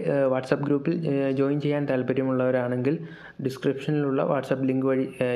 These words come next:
ജോയിൻ ചെയ്യാവുന്നതാണ് ഈ ഗ്രൂപ്പിലേക്ക്. അതായത് നമ്മൾ, ഏഹ്, ഇതിൽ മണി മേക്കിംഗ് ആപ്ലിക്കേഷൻസ്,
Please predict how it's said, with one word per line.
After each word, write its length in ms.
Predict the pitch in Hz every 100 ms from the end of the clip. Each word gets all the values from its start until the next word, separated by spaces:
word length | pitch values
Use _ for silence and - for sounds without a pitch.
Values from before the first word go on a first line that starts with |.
| 120
ജോയിൻ 160 | 127 127
ചെയ്യാവുന്നതാണ് 560 | 127 123 123 123 123 160 151
ഈ 20 | 131
ഗ്രൂപ്പിലേക്ക്. 480 | 131 120 127 127 - - - - -
അതായത് 240 | 131 131 143
നമ്മൾ, 140 | 147 -
ഏഹ്, 220 | 139 131 131
ഇതിൽ 160 | 131 139 - - 127
മണി 160 | 131 135
മേക്കിംഗ് 380 | 135 135 143 131
ആപ്ലിക്കേഷൻസ്, 580 | 120 120 123 120 135